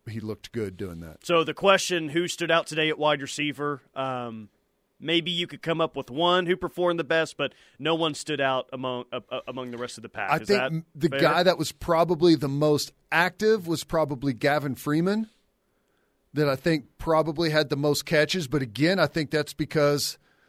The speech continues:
Speaker 1: the defense did a really good job on the deep stuff, forcing most of it underneath, um, working the, the middle and the sidelines on the shorter routes. Um,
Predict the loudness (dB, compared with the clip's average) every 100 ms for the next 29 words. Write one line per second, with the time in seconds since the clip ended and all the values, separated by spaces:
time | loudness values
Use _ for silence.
0 | _ _ -8 -2 0 0 2 2 2 -2
1 | -8 -2 0 2 2 2 0 -4 2 2
2 | 4 2 0 0 -2 -2 -2 -2 -2 -4
3 | -2 -2 -2 0 0 0 0 2 0 2
4 | 0 0 0 -2 -2 0 0 0 -6 _
5 | _ _ _ _ _ _ _ -8 -4 -2
6 | -4 -4 -8 -10 _ _ _ _ _ _
7 | _ _ _ _ _ _ _ -4 0 0
8 | 0 0 2 2 -2 -6 -4 -4 2 2
9 | 4 2 0 -2 0 0 0 0 0 -2
10 | -2 -4 -2 -2 0 0 0 0 -2 -4
11 | -12 -12 _ _ _ _ _ _ _ _
12 | _ _ _ _ _ _ _ _ -12 -10
13 | -8 -8 -8 -10